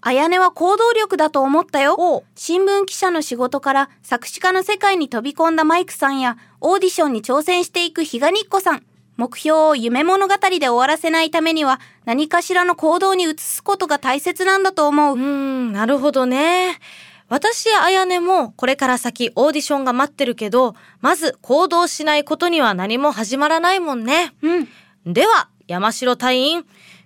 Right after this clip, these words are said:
Speaker 2: 今日私が調査してきて欲しかったプロとしての姿勢とは何だ？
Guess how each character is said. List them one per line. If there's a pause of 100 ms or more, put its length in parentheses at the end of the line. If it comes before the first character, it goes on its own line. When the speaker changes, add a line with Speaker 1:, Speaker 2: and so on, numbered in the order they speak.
(100)
Speaker 2:
今
日
私
が
調
査
し
て
き
て
欲
し
か
っ
た (340)
プ
ロ
と
し
て
の
姿
勢
と
は
何
だ？